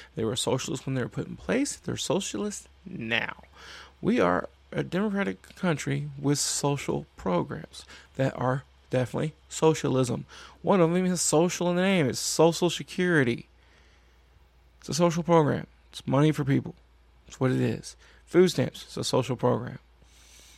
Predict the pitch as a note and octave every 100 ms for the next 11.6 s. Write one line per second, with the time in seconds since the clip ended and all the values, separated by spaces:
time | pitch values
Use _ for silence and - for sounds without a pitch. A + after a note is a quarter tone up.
0 | _ - A#2+ F#2+ E2 - _ _ _ -
1 | C3 C#3+ D3+ D3 A2+ - - - B2 A#2+
2 | B2 B2 A#2+ A#2 A2 D3+ B2+ A2+ E3 E3+
3 | E3+ C#3+ A#2 G#2+ - _ - - - C#3
4 | - - - - - D3+ C#3+ C3 B2 -
5 | C#3 - - - _ - - - - -
6 | - A#2+ D3+ F3+ F3 - D#3 - D3 C#3+
7 | D3 C3+ A#2+ A#2+ A#2 - - - - -
8 | - _ _ - D3 C3+ C#3 C3 B2 B2
9 | B2+ B2 A#2 - - - C3 - D#3 -
10 | - - - - - - - F#3+ F3 C#3+
11 | - D#3+ - - -